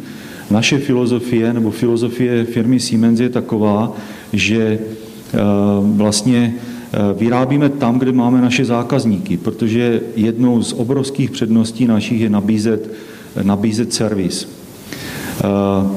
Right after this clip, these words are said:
to, co vám tady teďka, teďka vykládám, možná zdánlivě nesouvisí s tím tématem montovny, ale ono je to s tím velice úzce, úzce spojeno. Já pak na to, na to ještě, ještě dál potom upozorním,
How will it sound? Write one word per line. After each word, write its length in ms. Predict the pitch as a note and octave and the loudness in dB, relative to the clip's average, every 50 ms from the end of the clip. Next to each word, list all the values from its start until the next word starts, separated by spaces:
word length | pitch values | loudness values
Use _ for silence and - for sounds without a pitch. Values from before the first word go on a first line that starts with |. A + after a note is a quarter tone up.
| - - - - - - - - - - - | -6 -8 -12 -14 -14 -14 -14 -14 -12 -6 0
to, 100 | - C3 | 0 0
co 140 | C3 - C#3+ | 2 2 2
vám 180 | C#3+ D3 D3 | 4 4 4
tady 200 | C#3 C3+ C3+ C#3+ | 4 4 2 2
teďka, 440 | C#3 C#3+ C#3 C#3 - D3 C#3 C3+ C3 | 2 2 0 0 2 2 4 4 4
teďka 300 | - - G#2+ - - C#3 | 2 0 -2 0 0 0
vykládám, 420 | B2 A#2+ A#2 A#2 A#2+ A#2 A#2 A#2+ A#2 | 2 2 0 2 2 2 4 4 4
možná 340 | A2+ G#2+ A#2+ B2+ B2+ B2+ | 2 4 4 4 4 4
zdánlivě 540 | A#2 G#2 G#2 A2+ A2 A#2 B2+ C3+ C3+ C3+ C3 | 2 2 2 2 4 4 4 4 4 4 4
nesouvisí 680 | B2 A#2+ A#2 - C3 A#2+ A#2+ A#2 A#2 A2+ - B2 B2+ A2+ | 4 4 2 2 2 2 2 2 2 2 2 0 0 -2
s 60 | - | -2
tím 220 | - - B2+ A#2 | 0 0 0 2
tématem 480 | - - A2+ A2+ A2+ A#2 A2+ - B2 A#2+ | 2 2 2 4 4 2 2 2 2 4
montovny, 560 | A2+ G#2+ A2 G#2+ - C#3 C3 A2+ G2+ F2 F2 - - - - - | 4 4 4 4 2 2 2 2 2 0 0 -2 -4 -6 -6 -2
ale 180 | G2 G2+ G#2+ | -2 0 2
ono 220 | A2+ A2 A2 A2+ A2+ | 2 4 4 4 4
je 60 | A2+ | 4
to 120 | A2+ B2+ | 2 0
s 80 | A2 - | -2 -2
tím 220 | - C3 B2 A#2 | 0 0 2 2
velice 400 | G#2+ G#2+ A2 A2+ A#2 A2+ - - | 2 2 2 2 0 0 0 0
úzce, 580 | - B2+ G#2+ G#2 - - - B2+ A#2+ A#2+ A#2+ A#2 | 0 0 0 -2 -2 -2 0 0 2 2 0 0
úzce 340 | - B2+ G#2+ - - B2 A#2 | -2 -2 -4 -2 -2 -2 -4
spojeno. 540 | A#2+ - - A#2+ A#2 B2+ B2+ A#2 G2 F2 - - - - - - - - | -2 -2 -2 0 2 2 2 2 2 -2 -4 -6 -10 -12 -14 -10 -6 -4
Já 120 | G2 F#2+ | -4 -2
pak 180 | F#2+ A2 A2+ G#2+ | 0 0 2 2
na 120 | A2+ A2 | 2 2
to, 380 | A2 - B2+ A#2+ A#2+ A#2+ A2+ A#2 | 0 0 0 0 0 0 0 0
na 100 | A2 G#2 | 0 -2
to 440 | G#2 G#2 B2+ A#2 A#2 A#2 A#2 A2+ A2+ A2+ | 0 0 0 0 2 2 2 2 0 0
ještě, 300 | A2 G#2 A#2+ - C3 B2+ A#2 A#2 | -2 -4 -2 -2 -2 -2 0 0
ještě 280 | A#2+ A2 - - B2 A2 | -2 -4 -2 -2 -2 0
dál 180 | A2+ A2 A2 | 2 2 0
potom 300 | G#2+ A2+ A2+ A#2 B2 B2 | 0 0 0 0 2 2
upozorním, 800 | B2+ A2+ B2+ C3 A2+ G#2+ A2+ A2 G#2 G#2+ G#2 G#2 G2+ A2 - - | 2 2 0 0 0 0 0 0 2 4 4 4 4 2 0 -4